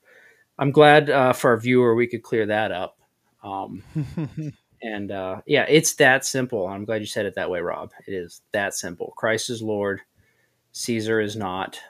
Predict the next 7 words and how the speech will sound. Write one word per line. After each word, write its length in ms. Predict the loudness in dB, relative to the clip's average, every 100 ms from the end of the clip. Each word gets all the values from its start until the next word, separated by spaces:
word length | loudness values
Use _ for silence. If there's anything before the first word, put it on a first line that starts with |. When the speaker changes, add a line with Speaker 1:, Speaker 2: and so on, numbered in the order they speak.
| _ _
Speaker 1:
Satan 480 | -12 -4 -4 -4 -6
is 160 | -8 -8
not. 400 | -6 -6 -8 -12 _ _ _ _ _ _ _ -8
Um, 500 | -6 -6 -6 -10 -12 _ _ _ _ _ _ _ _
end 140 | -2 -2
of 80 |
story. 400 | -2 -2 -2 -4